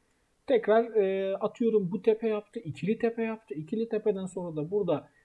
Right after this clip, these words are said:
tekrar bir yatay trende buradan aynı şekilde ya yükseliş ya düşüş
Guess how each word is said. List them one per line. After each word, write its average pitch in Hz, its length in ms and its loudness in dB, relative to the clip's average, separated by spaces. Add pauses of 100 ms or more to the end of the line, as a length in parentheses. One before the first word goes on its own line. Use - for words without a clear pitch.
(120)
tekrar 214 400 2
bir 220 60 0
yatay 220 340 0
trende 214 580 -2 (560)
buradan 226 460 2
aynı 226 280 0
şekilde 156 380 -6
ya 220 140 -2
yükseliş 240 540 -2
ya 202 140 2
düşüş 233 440 -4